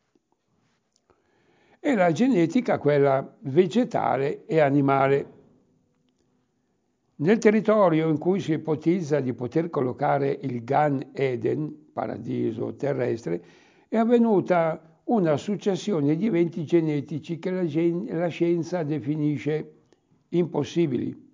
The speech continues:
E lo si dice da, nell'agosto ufficialmente del duemilaquattordici. E l'intero genome del Triticum urartu, eh, cioè che è un cereale,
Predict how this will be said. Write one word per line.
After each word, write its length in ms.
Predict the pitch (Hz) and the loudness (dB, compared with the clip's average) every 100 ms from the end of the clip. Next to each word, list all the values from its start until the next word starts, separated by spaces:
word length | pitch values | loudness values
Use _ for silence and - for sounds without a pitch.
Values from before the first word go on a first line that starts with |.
| _ _ _ _ _ _ _ _ | _ _ _ _ _ _ _ _
E 120 | 156 | 2
lo 140 | 131 | 2
si 200 | 131 143 | 0 -2
dice 380 | 120 139 135 135 | 0 -2 0 -2
da, 140 | - 117 | -2 -4
nell'agosto 720 | 120 131 139 127 120 120 135 | -2 0 0 0 -4 -4 -8
ufficialmente 640 | 101 120 147 131 120 135 | -8 -6 -4 -2 -2 -2
del 140 | 123 | -4
duemilaquattordici. 1200 | 117 123 131 127 131 135 156 127 110 120 - 127 - _ _ _ _ _ _ _ | -4 -4 -2 -4 -4 -4 -4 -4 -6 -10 -12 -14 -16 _ _ _ _ _ _ _
E 120 | - 175 | -4 0
l'intero 520 | 190 196 240 262 202 | 0 0 0 2 0
genome 500 | 135 151 165 170 143 | 0 0 0 0 0
del 380 | 131 139 127 - - _ _ | 0 0 -2 -8 -18 _ _
Triticum 1400 | - 143 190 208 165 - 156 147 - 160 160 131 120 117 - _ _ _ _ | -2 0 2 0 -2 -6 -4 -4 -4 -2 0 0 -2 -6 -10 _ _ _ _
urartu, 1120 | - 196 180 151 120 113 110 - 151 180 - _ _ _ _ _ _ | -2 0 4 2 2 -4 -6 -6 -4 -6 -12 _ _ _ _ _ _
eh, 160 | 139 | -6
cioè 220 | 120 135 101 | -4 -4 -4
che 100 | 139 | -4
è 20 | |
un 260 | 131 120 | -4 -6
cereale, 680 | 113 135 131 156 110 127 190 | -4 -2 0 0 0 -2 -6